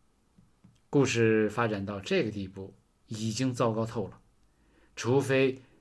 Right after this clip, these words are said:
神在当晚动工，不然末底改必死无疑。神也的确再次动工了，他掌管着人的头脑和心理以及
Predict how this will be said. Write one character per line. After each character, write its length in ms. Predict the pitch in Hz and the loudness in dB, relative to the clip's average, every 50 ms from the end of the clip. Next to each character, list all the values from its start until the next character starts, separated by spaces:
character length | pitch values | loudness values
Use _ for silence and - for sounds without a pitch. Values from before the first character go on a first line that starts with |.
| _ - | _ -14
神 260 | - - - 120 117 | -8 -2 0 2 2
在 140 | 117 107 107 | 2 2 2
当 240 | - 120 120 120 | 2 0 0 0
晚 160 | 113 95 - - | -2 -4 -6 -8
动 160 | 113 98 - | -10 -10 -6
工， 260 | - 110 110 110 - - _ _ _ _ _ _ _ _ _ - | -4 -4 -4 -4 -6 -14 _ _ _ _ _ _ _ _ _ 0
不 80 | - 180 | 4 4
然 340 | 143 135 143 - 143 - - _ _ _ _ _ _ _ _ - | 6 6 6 2 0 -2 -14 _ _ _ _ _ _ _ _ 0
末 220 | 214 202 190 185 | 2 4 4 4
底 100 | 190 196 | 2 2
改 340 | 180 127 107 101 101 104 113 113 - - - _ - | 0 2 0 2 2 0 -2 -2 -4 -12 -20 _ -4
必 260 | 262 262 247 214 113 | -4 -2 -2 -2 -4
死 400 | - - - - - 95 87 82 80 | -4 -4 -6 -6 -8 -10 -12 -16 -14
无 80 | 90 98 | -14 -14
疑。 240 | 87 85 87 104 113 - _ _ _ _ _ - _ _ _ _ _ _ _ _ _ _ _ - | -14 -14 -16 -20 -20 -20 _ _ _ _ _ -20 _ _ _ _ _ _ _ _ _ _ _ -12
神 200 | - - 131 131 | -2 2 2 4
也 140 | 120 110 | 4 4
的 240 | 107 107 104 117 160 | 2 0 -2 -2 -2
确 400 | 175 - - 240 175 - - - - _ _ _ _ _ _ _ | -2 0 2 4 2 2 2 -4 -18 _ _ _ _ _ _ _
再 200 | _ - 110 98 | _ -8 -8 -6
次 180 | - - - 98 | -6 -8 -8 -8
动 180 | 104 95 92 | -10 -10 -10
工 180 | 90 101 101 101 | -8 -6 -6 -6
了， 100 | 95 - - _ _ _ _ _ _ _ _ _ _ _ _ - | -8 -10 -16 _ _ _ _ _ _ _ _ _ _ _ _ -4
他 80 | 196 | -4
掌 340 | 190 196 - 135 160 214 226 | -2 0 2 2 4 4 4
管 200 | 202 127 107 107 | 4 4 2 2
着 140 | 117 117 107 | 2 2 0
人 200 | 104 107 117 139 | 0 -2 -2 0
的 100 | 131 110 | -2 -2
头 280 | - - 104 107 117 | -2 -4 -4 -2 0
脑 280 | 123 110 101 92 - - _ _ _ _ _ _ | 2 0 0 -2 -6 -14 _ _ _ _ _ _
和 180 | _ - - 113 | _ -12 -12 -8
心 320 | 113 - - 185 196 185 | -8 -2 0 2 2 2
理 240 | 151 104 87 - - _ _ _ _ _ - | 2 0 -4 -6 -16 _ _ _ _ _ -10
以 80 | - 110 | -10 -10
及 440 | 95 - 101 104 107 113 117 117 | -8 -6 -6 -2 -2 -2 -2 -4